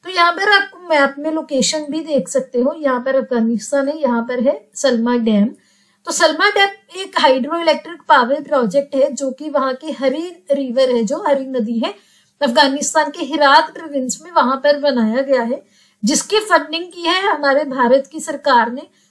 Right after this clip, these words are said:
और इसको India Afghanistan Friendship Dam के नाम से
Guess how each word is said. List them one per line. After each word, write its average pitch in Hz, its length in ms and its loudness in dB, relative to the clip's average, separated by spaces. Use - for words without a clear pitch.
और 320 140 4
इसको 403 340 0
India 330 420 0
Afghanistan 285 640 0
Friendship 294 560 -4
Dam 269 260 2
के 277 120 -2
नाम 254 240 -2
से 370 220 -8